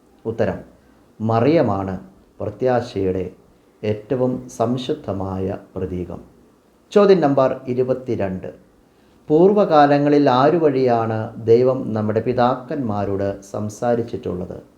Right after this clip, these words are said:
ഉത്തരം പ്രവാചകന്മാർ വഴിയാണ്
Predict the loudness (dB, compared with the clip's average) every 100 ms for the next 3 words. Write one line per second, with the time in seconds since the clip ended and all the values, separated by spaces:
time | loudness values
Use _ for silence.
0 | _ _ _ -6 -4 -4 -8 -20 _ _
1 | _ _ -2 2 4 6 4 4 2 0
2 | 0 0 0 0 0 -4 -4 -8